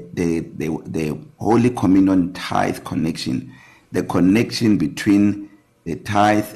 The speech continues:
and the Holy Communion. So, uh, I've titled it Holy Communion Tithe Connection because there is a connection there. Um, before I even read my opening text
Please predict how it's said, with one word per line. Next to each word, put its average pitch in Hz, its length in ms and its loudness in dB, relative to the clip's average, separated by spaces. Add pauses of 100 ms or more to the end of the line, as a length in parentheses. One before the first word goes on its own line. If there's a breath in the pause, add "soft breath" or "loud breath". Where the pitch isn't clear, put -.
(180)
and 104 260 2
the 101 140 2
Holy 90 240 0
Communion. 85 600 0
So, - 420 -2 (520 loud breath)
uh, 90 220 -2
I've - 200 -4
titled - 500 -2
it - 280 0 (380)
Holy 131 400 4
Communion 123 920 2 (420)
Tithe 104 560 4 (400)
Connection 82 680 0
because 82 480 -6 (360 soft breath)
there 95 180 0
is 98 140 0
a 95 80 -2
connection 101 720 2
there. 85 680 -2
Um, 82 420 -2
before 110 300 0
I 98 100 4
even 95 220 2
read 90 360 0
my 76 540 -4 (420 loud breath)
opening 98 480 2
text - 460 -6